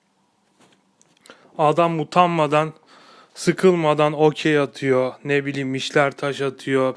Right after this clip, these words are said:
Per oluşturabileceği taşlar attı. İki kere kafa attığım oyunu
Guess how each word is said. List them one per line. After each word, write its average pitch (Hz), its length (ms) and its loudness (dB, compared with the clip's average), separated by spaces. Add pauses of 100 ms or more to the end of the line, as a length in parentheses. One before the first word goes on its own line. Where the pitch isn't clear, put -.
Per 143 220 0
oluşturabileceği 135 1000 -4 (300)
taşlar 139 460 -2
attı. 156 600 0 (600)
İki 156 260 -8
kere 165 300 0
kafa 160 360 0
attığım 151 420 -4
oyunu 160 500 0